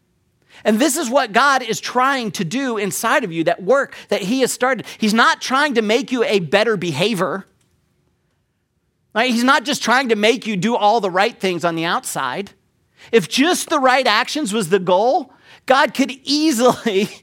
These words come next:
<laughs> really reduce our level of free will and just make us behave the way that he wants us to behave. Wouldn't be difficult for him, right?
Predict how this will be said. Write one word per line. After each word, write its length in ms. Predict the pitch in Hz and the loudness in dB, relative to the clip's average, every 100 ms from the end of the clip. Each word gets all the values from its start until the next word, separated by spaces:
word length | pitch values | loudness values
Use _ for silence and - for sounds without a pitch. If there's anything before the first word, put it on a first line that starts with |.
| - | -20
<laughs> 200 | - - | -20 -10
really 600 | 160 175 226 302 302 302 | -6 -2 0 2 2 0
reduce 540 | 269 240 226 294 311 | 0 -2 -2 -2 -2
our 220 | 254 233 254 | 0 0 2
level 400 | 254 262 240 233 | 2 2 2 0
of 100 | 190 | -2
free 260 | - 247 | -6 -4
will 360 | 226 240 208 185 | 2 2 4 0
and 160 | 202 | -2
just 160 | 185 214 | -2 0
make 240 | 202 254 | 0 2
us 100 | 247 | 0
behave 520 | 160 226 180 226 185 165 | -2 -2 0 0 0 -2
the 80 | |
way 140 | 175 190 | 0 0
that 140 | 185 | -2
he 120 | 160 | -6
wants 240 | 180 175 170 | -4 -4 -4
us 100 | 160 | -8
to 80 | 147 | -4
behave. 500 | 151 143 127 - _ _ _ - | -4 -4 -6 -12 _ _ _ -6
Wouldn't 400 | 160 220 214 180 | 2 2 2 -4
be 120 | 196 | -4
difficult 480 | 165 147 143 143 - | -2 -4 -6 -8 -8
for 120 | 127 | -12
him, 180 | 127 - _ _ _ _ - | -14 -20 _ _ _ _ -4
right? 280 | 165 196 | -2 -2